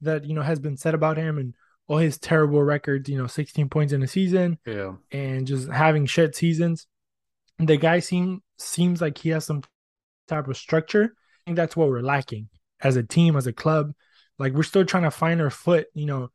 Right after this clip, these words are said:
Speaker 1: in the mud and
Speaker 2: And
Speaker 1: trying to find the firm ground, you know?
Speaker 2: And I mean, I think the biggest thing of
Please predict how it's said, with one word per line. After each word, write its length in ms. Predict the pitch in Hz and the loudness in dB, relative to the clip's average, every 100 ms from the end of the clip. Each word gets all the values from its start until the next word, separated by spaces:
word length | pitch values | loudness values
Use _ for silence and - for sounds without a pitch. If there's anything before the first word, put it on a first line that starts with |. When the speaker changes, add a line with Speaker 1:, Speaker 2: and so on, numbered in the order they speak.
| _ _ _ _ | _ _ _ _
Speaker 1:
in 180 | 156 160 | 0 2
the 100 | 147 | 4
mud 320 | 160 160 139 123 - _ | 4 2 0 -6 -12 _
and 120 | - 117 | -2 2
Speaker 2:
And 180 | 123 | 4
Speaker 1:
trying 160 | 123 165 | 2 0
to 60 | 147 | -2
find 280 | 165 160 | -2 -4
the 40 | 147 | -6
firm 300 | - 160 143 | -6 -6 -4
ground, 340 | 131 139 120 | -4 -4 -4
you 60 | 131 | -4
know? 160 | 151 180 | -6 -4
Speaker 2:
And 160 | 135 131 | -2 0
I 40 | |
mean, 260 | 135 143 139 | 4 4 6
I 140 | 131 | 4
think 200 | 156 147 | 4 4
the 80 | 123 | 2
biggest 520 | 107 123 123 123 - | 2 2 4 0 0
thing 260 | 117 120 113 | 0 0 -2
of 200 | 95 | -4